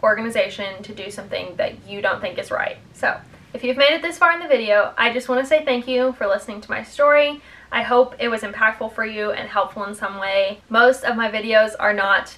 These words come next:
this depressing, I promise. <laughs> Um, so, but I do make a lot of college content and lifestyle videos and stuff like that. So if that is the type of thing that you are interested in,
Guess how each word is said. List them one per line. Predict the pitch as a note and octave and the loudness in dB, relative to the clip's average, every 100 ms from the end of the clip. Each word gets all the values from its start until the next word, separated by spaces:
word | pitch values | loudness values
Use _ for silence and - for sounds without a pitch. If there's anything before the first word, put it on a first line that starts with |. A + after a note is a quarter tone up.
| - | -10
this | G#3 | -10
depressing, | G#3 G#3 G3+ G3+ G#3+ G3 G3 | -8 -2 -2 -2 -8 -8 -8
I | - F#3+ | -4 -4
promise. | - F#3 G3+ C#4+ F4 - - - | -4 -6 -2 -2 -4 -10 -10 -6
<laughs> | - | -4
Um, | - A#3+ B3+ G3+ G3 G3 - - - | 0 4 4 2 -4 -10 -20 -20 -20
so, | - G#3+ | -16 0
but | A3 G#3 G3+ | 4 6 4
I | A3 | 0
do | G#3+ A3+ | -2 -4
make | A3 | -4
a | G#3+ | 0
lot | G3 G3 | 2 2
of | G3 | 0
college | - G3+ G#3 - | 2 2 2 -2
content | A3 G3+ - F#3+ F#3 - - | -4 -4 -4 -6 -6 -8 -8
and | G3 F3+ | -8 -2
lifestyle | F3+ F3+ - G#3 F#3 F#3 | -2 -2 0 2 2 2
videos | F#3+ G3 F#3+ G3 G3+ | -2 2 2 2 -2
and | G3+ | -12
stuff | A3 - | -10 -6
like | - - | -6 2
that. | G3 F#3 | 4 2
So | - G#3+ | 2 0
if | G#3 | 2
that | G3+ F#3+ | 2 0
is | G#3 | -2
the | A#3+ | -4
type | C4+ | 0
of | C4+ C4+ | 0 -2
thing | B3+ | -4
that | A#3+ | -4
you | A3 A3 | -4 -2
are | G3+ | 0
interested | G#3 G#3+ A3 G#3 | -2 -8 -14 -8
in, | G#3 G3 G3+ | -6 -6 -8